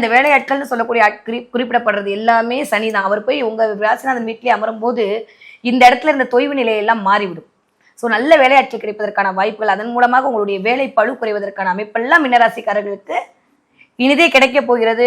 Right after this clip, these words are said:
அப்படின்னு தான் சொல்லணும். உடல் ஆரோக்கியத்தில் மட்டும் கொஞ்சம் அக்கறை எடுத்துக்கொள்ளலாம். ஆனா உடல் ஆரோக்கியம் பெருசா ஒண்ணும் இருக்காதுங்க. நல்ல முன்னேற்றம். நான் சூரியனுடைய நகர்வுமே சரி, உங்களுடைய மூன்றாம் இடத்துல இருக்கறனால அந்த மூன்றாம் இடமே தைரிய, வீரிய, விஜயஸ்தானம். நல்ல ஒரு தைரியம் கிடைக்கும், ஒரு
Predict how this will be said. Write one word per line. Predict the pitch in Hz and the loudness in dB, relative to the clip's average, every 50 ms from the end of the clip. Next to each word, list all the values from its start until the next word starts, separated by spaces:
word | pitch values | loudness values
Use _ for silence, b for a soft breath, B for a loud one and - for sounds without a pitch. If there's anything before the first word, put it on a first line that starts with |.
| 240 | 4
அப்படின்னு | 202 190 208 208 214 233 | 4 2 -2 -4 -4 -4
தான் | 247 - 220 | -6 -6 -6
சொல்லணும். | 196 180 170 - - _ _ _ _ _ _ _ _ _ _ _ _ _ - | -8 -8 -8 -12 -18 _ _ _ _ _ _ _ _ _ _ _ _ _ 2
உடல் | 254 262 330 349 294 - 247 254 269 | 6 8 8 8 8 8 8 10 10
ஆரோக்கியத்தில் | 294 311 311 294 254 262 226 254 240 233 | 10 8 6 4 2 0 -2 -2 -2 -2
மட்டும் | 226 220 - 311 294 - | -2 -4 -6 -6 -6 -4
கொஞ்சம் | 247 202 240 247 247 - 208 | -4 -2 -2 -2 -2 -2 -4
அக்கறை | - - 269 277 262 220 | -2 -2 -2 0 0 0
எடுத்துக்கொள்ளலாம். | 208 208 233 226 226 220 226 262 | -2 -2 -2 0 2 4 4 4
ஆனா | 302 285 277 269 | 4 4 4 6
உடல் | 311 349 330 320 | 8 10 10 10
ஆரோக்கியம் | 294 269 254 269 262 240 | 10 8 6 2 0 0
பெருசா | 247 254 254 254 - 302 277 | -2 -2 -2 0 2 4 4
ஒண்ணும் | 240 247 247 | 4 2 0
இருக்காதுங்க. | 240 240 240 214 208 202 196 202 | 0 4 2 2 4 2 -2 -2
நல்ல | 220 254 269 277 285 277 247 226 208 202 202 240 220 | -4 -4 -4 -2 2 4 4 4 4 2 -4 -10 -6
முன்னேற்றம். | 214 226 233 233 - 196 180 - _ _ _ _ _ _ _ _ _ _ _ _ b b b b b b b | -4 -2 -2 -2 -4 -6 -10 -10 _ _ _ _ _ _ _ _ _ _ _ _ b b b b b b b
நான் | b 214 202 - | b -6 -4 0
சூரியனுடைய | 302 339 349 339 320 302 285 269 | 2 4 4 4 6 6 4 4
நகர்வுமே | 247 247 247 262 285 294 285 285 285 294 | 6 6 6 4 4 4 2 0 0 -2
சரி, | 302 - - 247 269 269 | -2 0 0 -2 0 0
உங்களுடைய | 247 233 233 226 226 220 | -2 -2 -2 -2 -2 -2
மூன்றாம் | 220 247 302 294 285 311 269 254 | -2 -2 -4 0 2 2 4 4
இடத்துல | 240 240 - 226 226 | 2 -2 -2 -2 -4
இருக்கறனால | 220 - 240 220 220 226 233 240 226 208 226 254 240 196 185 180 175 - - - - | 0 2 2 2 2 2 2 4 4 6 6 6 6 6 2 -2 -8 -10 -12 -14 -12
அந்த | 185 185 190 208 | -8 -8 -6 -6
மூன்றாம் | 269 330 262 330 302 277 | -6 -2 0 0 0 2
இடமே | 262 262 285 285 214 233 | 0 0 -2 0 0 2
தைரிய, | 240 302 311 320 311 277 | 2 2 2 2 2 0
வீரிய, | 254 262 269 254 | 0 -2 -4 -4
விஜயஸ்தானம். | 220 202 254 254 262 - 214 196 190 196 | -4 -4 -4 -4 -4 -4 -4 -4 -4 -4
நல்ல | 233 285 311 | -4 -2 0
ஒரு | 294 240 214 | 0 0 0
தைரியம் | 190 202 214 233 254 302 262 214 | 0 0 0 0 -2 -6 -6 -8
கிடைக்கும், | 196 180 - 175 170 | -8 -10 -12 -16 -20
ஒரு | 175 | -10